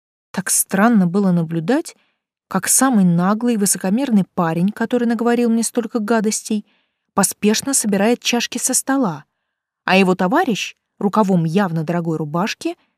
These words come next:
старательно вытирает лужицы с размокшими крошками от пирожных. Хозяйка показала им, куда сложить посуду,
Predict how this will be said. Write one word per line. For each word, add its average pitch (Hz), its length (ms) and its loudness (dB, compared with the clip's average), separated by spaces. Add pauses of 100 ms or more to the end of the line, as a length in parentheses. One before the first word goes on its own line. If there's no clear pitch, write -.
(120)
старательно 196 680 0
вытирает 190 500 -4
лужицы 247 600 0 (160)
с - 120 -8
размокшими 185 600 2
крошками 180 580 -2
от - 160 -6
пирожных. 226 680 -4 (1300)
Хозяйка 302 400 -2
показала 254 440 0
им, 233 240 -2
куда 214 280 -2
сложить 202 460 -4
посуду, 151 600 -8